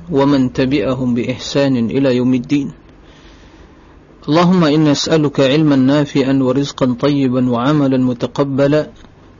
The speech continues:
Allahumma 'allimna ma yanfa'una wanfa'na bima 'allamtana wa zidna ilma. Kaum muslimin dan muslimat, para pemirsa dan juga para pendengar rahimakumullah, segala puji dan syukur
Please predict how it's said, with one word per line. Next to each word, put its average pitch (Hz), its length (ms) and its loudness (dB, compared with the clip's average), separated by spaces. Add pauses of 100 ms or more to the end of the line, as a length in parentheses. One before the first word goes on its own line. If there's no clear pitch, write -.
(120)
Allahumma 135 560 0
'allimna 139 480 2
ma 131 160 2
yanfa'una 135 640 0
wanfa'na 131 560 0
bima 123 320 -2
'allamtana 131 560 -2
wa 117 160 -4
zidna 123 320 -4
ilma. 127 320 -4 (1600)
Kaum 143 180 0
muslimin 170 380 2
dan 143 160 2
muslimat, 139 500 0
para 131 240 0
pemirsa 127 680 -2
dan 120 160 0
juga 135 240 0
para 123 240 -4
pendengar 123 420 0
rahimakumullah, 120 1000 -2 (680)
segala 135 380 -2
puji 151 240 0
dan 127 160 0
syukur 143 560 -2